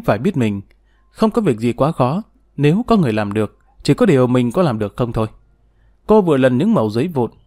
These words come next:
mục nát còn dính trong túi áo Kha, vừa thầm đoán đó là những gì. Đó là những gì? Những mảnh vụn rời rạc. Với cô, lúc này có thể là những mảnh thông tin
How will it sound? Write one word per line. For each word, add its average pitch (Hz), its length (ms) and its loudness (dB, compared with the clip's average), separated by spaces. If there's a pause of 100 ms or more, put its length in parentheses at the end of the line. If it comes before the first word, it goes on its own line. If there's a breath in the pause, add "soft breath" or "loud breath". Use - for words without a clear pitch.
mục 131 240 0
nát 170 300 -4
còn 110 280 0
dính 120 240 -2
trong 143 200 -4
túi 127 180 -4
áo 135 120 -4
Kha, 127 300 -2 (400 soft breath)
vừa 147 160 2
thầm 147 220 0
đoán 151 240 0
đó 185 120 0
là 156 160 0
những 127 220 -4
gì. 113 220 -2 (680)
Đó 131 300 2
là 110 240 -2
những 117 240 -6
gì? 110 200 -2 (360)
Những 214 300 0
mảnh 131 180 0
vụn 131 220 -6
rời 113 200 0
rạc. 104 220 -2 (520)
Với 151 180 2
cô, 123 200 2 (260)
lúc 233 180 0
này 127 220 0
có 233 140 -2
thể 143 140 -4
là 117 100 0
những 190 200 -2
mảnh 104 220 -6
thông 135 180 -4
tin 135 240 -2